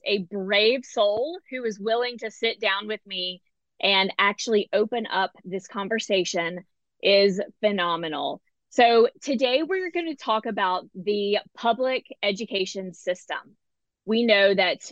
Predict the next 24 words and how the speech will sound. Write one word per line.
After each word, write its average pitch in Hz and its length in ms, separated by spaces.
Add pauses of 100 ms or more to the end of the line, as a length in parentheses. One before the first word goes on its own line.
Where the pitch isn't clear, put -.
(260)
our, 208 400
our, 196 340
our 208 140
nation 262 580
has 208 240
gone 202 320
through 196 420
massive 220 1000
amounts 185 360
of 185 100
changes 170 800 (400)
with, 185 360 (420)
uh, 170 360 (360)
uh, - 100 (160)
covid 262 760 (100)
and 175 460
all 254 300
of 202 120
the, 196 360
the 190 100
different 202 560 (400)
public 262 320
school, 233 600 (400)
um, 165 520